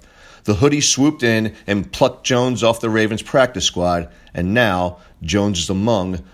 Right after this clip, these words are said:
those on the Patriots' fifty-three-man roster.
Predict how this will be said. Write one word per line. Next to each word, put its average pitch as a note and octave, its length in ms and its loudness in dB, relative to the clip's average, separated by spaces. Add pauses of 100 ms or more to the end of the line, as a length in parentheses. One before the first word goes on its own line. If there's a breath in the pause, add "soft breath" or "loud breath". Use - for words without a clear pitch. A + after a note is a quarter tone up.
those F#2+ 340 -2
on G2 160 -6
the F#2 100 -6
Patriots' F2 640 -6
fifty-three-man F#2 840 -6
roster. F#2 500 -4